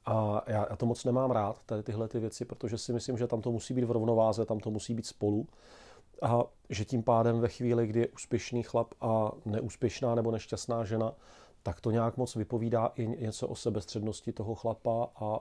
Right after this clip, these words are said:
o, o bezohlednosti toho chlapa. Já si myslím, že tam to musí být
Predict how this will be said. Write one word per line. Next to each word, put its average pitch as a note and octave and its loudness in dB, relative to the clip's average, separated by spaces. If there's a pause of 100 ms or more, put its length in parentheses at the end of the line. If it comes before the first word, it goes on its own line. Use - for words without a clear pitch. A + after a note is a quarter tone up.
o, A2 0 (380)
o A2+ -4
bezohlednosti G#2 0
toho G2 -8
chlapa. G#2+ -4
Já G#2+ -4
si - -10
myslím, G#2+ -4
že A2 -4
tam A2 -2
to B2+ -2
musí A2+ 0
být G#2+ -4